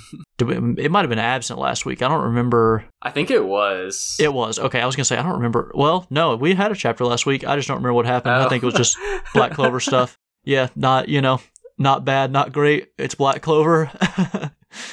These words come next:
Speaker 2: Um,
Speaker 1: Yep.
Speaker 2: Tokyo Demon Bride story continues to climb up the table of contents. I think it is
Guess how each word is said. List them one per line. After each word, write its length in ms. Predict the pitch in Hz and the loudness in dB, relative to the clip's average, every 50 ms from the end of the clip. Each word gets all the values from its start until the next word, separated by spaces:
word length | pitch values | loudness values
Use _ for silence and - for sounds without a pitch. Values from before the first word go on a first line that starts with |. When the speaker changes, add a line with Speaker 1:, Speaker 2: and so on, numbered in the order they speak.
| - - _ _ _ _ _ - | -18 -20 _ _ _ _ _ -2
Speaker 2:
Um, 440 | 139 135 127 127 123 123 123 123 117 - | 0 2 2 2 2 0 0 -2 -4 -4
Speaker 1:
Yep. 360 | 107 101 98 92 87 - - _ _ - | -6 -6 -4 -4 -6 -8 -10 _ _ -4
Speaker 2:
Tokyo 280 | - 160 156 - 196 170 | -2 -2 0 0 0 0
Demon 300 | 131 160 180 180 160 113 | 2 2 2 2 2 2
Bride 300 | 117 107 110 139 - - | 2 2 2 0 -2 -2
story 480 | - - 202 214 220 233 247 240 240 - - _ _ _ _ _ - | 0 2 2 2 2 2 0 -2 -4 -6 -12 _ _ _ _ _ -4
continues 1000 | - 226 226 - - - - - 170 180 196 214 214 214 226 240 240 254 247 - | -2 0 0 -2 -4 -4 -2 0 0 2 2 2 2 2 4 4 4 2 2 0
to 120 | - - 202 | 0 -2 -4
climb 400 | - - - 156 160 175 185 180 | -2 0 0 2 2 2 2 0
up 120 | 180 - | -2 -2
the 80 | 202 190 | -2 0
table 240 | - 190 196 196 | 2 2 4 4
of 100 | 190 185 | 2 0
contents. 560 | - - 160 165 180 185 - 226 233 233 240 - - | 0 0 -2 -2 -2 -2 -2 -2 -2 -4 -4 -4 -4
I 80 | - 151 | -4 -4
think 340 | - - 302 277 269 - 285 | -4 -4 -6 -6 -4 -2 -2
it 120 | 247 233 | 0 0
is 200 | 240 233 196 | 0 0 -2